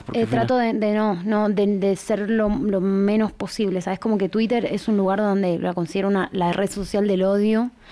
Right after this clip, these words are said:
Speaker 2: Entonces en Twitter me limito a ir, publicar algo y salgo, salgo como, como escapando. Hago
Speaker 1: Corriendo.
Speaker 2: publiqué, listo, chau, listo, ¿me entendés?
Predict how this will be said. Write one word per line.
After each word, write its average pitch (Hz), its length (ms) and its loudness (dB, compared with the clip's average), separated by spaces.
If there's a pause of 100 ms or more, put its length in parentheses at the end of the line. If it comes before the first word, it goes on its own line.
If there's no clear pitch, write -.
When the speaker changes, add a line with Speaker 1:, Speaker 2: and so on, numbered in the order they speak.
(340)
Speaker 2:
Entonces 196 260 0
en 202 160 0
Twitter 220 400 -2
me 208 160 2
limito 202 500 2
a 185 220 0 (640)
ir, 240 280 2
publicar 208 500 2
algo 226 380 2
y 233 60 -6
salgo, 233 520 0 (160)
salgo 247 380 0
como, 214 340 0
como 220 240 0
escapando. 202 680 0
Hago 233 160 0
Speaker 1:
Corriendo. 139 420 2 (500)
Speaker 2:
publiqué, 240 480 2
listo, 247 440 -2
chau, 240 300 0
listo, 233 440 -2
¿me 214 80 2
entendés? 208 420 0